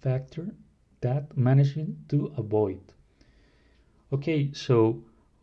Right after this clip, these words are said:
for understand this, I continue with the cognitive way. We need to understand the cognitive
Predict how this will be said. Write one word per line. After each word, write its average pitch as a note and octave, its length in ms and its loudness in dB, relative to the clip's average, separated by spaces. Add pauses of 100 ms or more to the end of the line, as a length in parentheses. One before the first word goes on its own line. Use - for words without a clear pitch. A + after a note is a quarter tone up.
for A#2+ 200 -2
understand D3+ 640 -4
this, - 460 -6 (500)
I B2 140 -4
continue B2 520 0
with A#2 280 -2 (320)
the A#2 240 -2 (160)
cognitive A#2 580 -2
way. A2 360 2 (800)
We C#3+ 120 4
need F3 140 0
to F#3 60 0
understand C#3+ 720 2
the A#2+ 80 2
cognitive C3 560 0